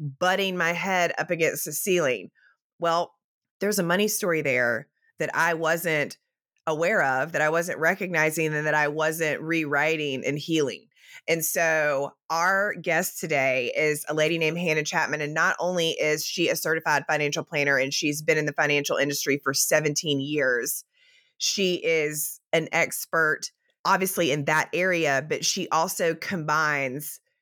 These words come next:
human design, inner child work, and really dismantling these money stories. So you're not just going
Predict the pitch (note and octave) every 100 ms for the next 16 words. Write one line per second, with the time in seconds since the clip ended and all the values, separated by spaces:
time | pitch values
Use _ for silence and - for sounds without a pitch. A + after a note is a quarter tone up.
0 | _ - G3+ F#3 F3+ F#3+ F3 D3+ D3 C#3+
1 | C#3 D3+ - _ - F3 F3+ F3+ E3+ E3
2 | E3 D#3+ D3 D3 C3 - _ F3+ E3 D#3
3 | E3 F#3 F#3 E3 D#3 F3 E3+ F3 E3 F3+
4 | - F3 D#3+ D#3+ D3+ D3+ D#3+ E3+ F3 -
5 | E3+ D3+ D3 C3+ C#3+ - - E3+ D#3+ D#3
6 | D3+ D#3 _ - F3+ F3 F3+ F3 F3 F3+
7 | F3 F3+ F3+ F3+ E3